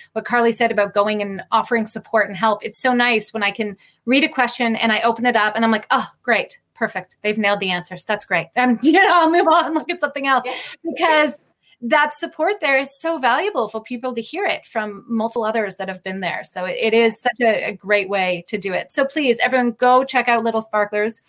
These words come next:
Speaker 1: Check out the Beyond Sleep Training group. Um, donate if you can. And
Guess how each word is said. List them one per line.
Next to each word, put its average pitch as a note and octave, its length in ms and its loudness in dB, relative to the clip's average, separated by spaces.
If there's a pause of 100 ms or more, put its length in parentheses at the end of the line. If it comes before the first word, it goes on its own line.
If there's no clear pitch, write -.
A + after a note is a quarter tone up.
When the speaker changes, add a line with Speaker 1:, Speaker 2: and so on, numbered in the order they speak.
(340)
Speaker 1:
Check C4+ 240 0
out D4 140 2
the C4+ 60 -6
Beyond B3+ 240 2
Sleep A#3 160 -2
Training G#3+ 260 -4
group. G3+ 260 -8 (380)
Um, A#3 500 2
donate C#4 400 2
if C4+ 120 -2
you C4 80 -8
can. B3 500 -4 (400)
And A#3 640 2